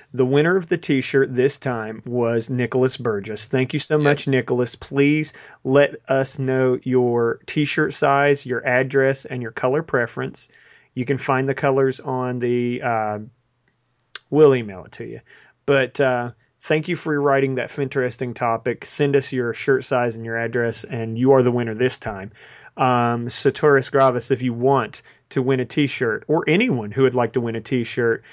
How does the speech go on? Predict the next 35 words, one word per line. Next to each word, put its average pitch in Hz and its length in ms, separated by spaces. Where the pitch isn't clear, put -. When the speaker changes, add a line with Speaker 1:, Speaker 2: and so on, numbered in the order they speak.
Speaker 1:
uh, 120 180
the 117 120
two 165 160
thousand 151 360
fifteen 156 380
design 135 420
is 127 140
going 135 240
to 123 40
be 123 120
retired. 117 600
Uh, 117 200
if 143 220
there's 160 260
one 147 260
more 165 360
episode, 185 680
there 139 140
will 147 160
only 156 280
have 135 100
been 139 200
eight 147 200
people 160 320
in 135 80
the 131 60
world 139 280
who 131 140
get 180 260
that 123 320
t-shirt, 127 560
and 127 80
then 127 120
it's 160 160
done. 127 340